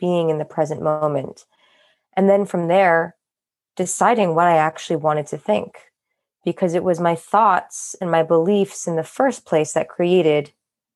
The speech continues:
my somatic experience of discomfort, of anger, of feeling like I need to eject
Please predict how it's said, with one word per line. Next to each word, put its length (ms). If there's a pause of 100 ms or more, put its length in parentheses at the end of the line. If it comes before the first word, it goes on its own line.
(140)
my 120
somatic 440
experience 880
of 240
discomfort, 600
of 140 (120)
anger, 560
of 520 (680)
feeling 380
like 200
I 40
need 200
to 220
eject 580